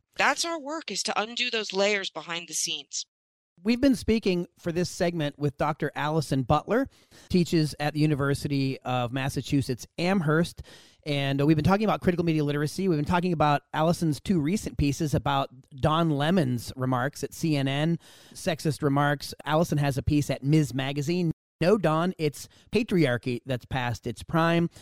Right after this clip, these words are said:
Speaker 2: You have a follow-up piece at U S A Today about Lemon's non-apology apology, and you are co-author of The Media and Me. It's a guide to critical media literacy for young people. So, Allison Butler, I always appreciate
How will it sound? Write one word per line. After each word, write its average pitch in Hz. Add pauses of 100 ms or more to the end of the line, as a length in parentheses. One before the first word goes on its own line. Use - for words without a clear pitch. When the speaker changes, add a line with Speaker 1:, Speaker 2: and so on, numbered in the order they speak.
(260)
Speaker 2:
You 147
have 131
a 131
follow-up 156
piece 143
at -
U 139
S 131
A 127
Today 135
about 120
Lemon's 127
non-apology 123
apology, 139 (280)
and 127
you 143
are 123
co-author 131 (380)
of 127
The 131
Media 139
and 113
Me. 135 (420)
It's 127
a 127
guide 147
to 139
critical 233
media 214
literacy 220 (300)
for 208
young 190
people. 107 (280)
So, 156 (300)
Allison 262
Butler, 240 (320)
I 214
always 233
appreciate 160